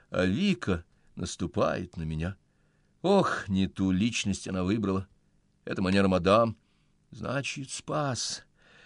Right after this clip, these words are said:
Значит, поимел Алькабар и лабиринт.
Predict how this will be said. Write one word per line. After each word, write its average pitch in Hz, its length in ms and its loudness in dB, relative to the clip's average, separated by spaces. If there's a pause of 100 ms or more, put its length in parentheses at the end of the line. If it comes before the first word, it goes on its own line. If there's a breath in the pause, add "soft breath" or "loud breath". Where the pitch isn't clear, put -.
(120)
Значит, 135 600 2
поимел 170 800 4
Алькабар 117 800 6
и - 20 8
лабиринт. 101 640 4